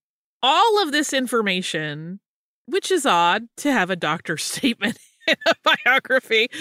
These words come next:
was included, though, according to Telford, because in the wake of Anne's death, the rumors of mental illness had begun again. But the rest of the memoir of Anne Radcliffe that he wrote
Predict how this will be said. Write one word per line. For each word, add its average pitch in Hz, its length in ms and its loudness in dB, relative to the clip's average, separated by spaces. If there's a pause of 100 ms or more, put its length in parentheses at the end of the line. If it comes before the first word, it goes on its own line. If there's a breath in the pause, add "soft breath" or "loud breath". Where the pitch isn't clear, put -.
(180 loud breath)
was 339 220 2
included, 370 640 0
though, 208 280 2
according 220 440 0
to 214 80 0
Telford, 180 640 0
because 269 300 -2
in 294 100 -2
the 277 80 -2
wake 233 300 0
of 240 120 0
Anne's 208 300 -2
death, 165 280 0 (380 loud breath)
the 240 100 4
rumors 226 600 0
of 214 100 -2
mental 180 400 -4
illness 165 420 -4
had 170 180 -4
begun 147 340 -4
again. 139 640 -12 (560 loud breath)
But - 120 -4
the 381 140 2 (120)
rest - 180 -2
of 453 80 0
the 320 80 2
memoir 208 400 0
of 190 100 0
Anne 180 220 0
Radcliffe 165 480 -2
that 165 100 -4
he 165 80 -2
wrote 160 340 -2